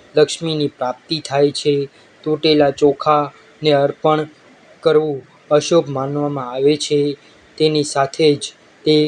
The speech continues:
ભગવાન શિવને ચઢાવવામાં આવતા નથી. ભગવાન શિવને ભક્તિભાવ સાથે કપડું અર્પિત કરવું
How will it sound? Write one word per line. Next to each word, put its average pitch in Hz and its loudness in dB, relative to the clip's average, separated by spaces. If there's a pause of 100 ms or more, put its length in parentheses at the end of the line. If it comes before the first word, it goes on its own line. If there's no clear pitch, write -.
(300)
ભગવાન 147 0
શિવને 156 -4
ચઢાવવામાં 147 0
આવતા 139 -2
નથી. 147 -4 (500)
ભગવાન 147 0
શિવને 147 -4 (440)
ભક્તિભાવ 143 2
સાથે 143 0 (440)
કપડું 156 2
અર્પિત 147 0
કરવું 147 0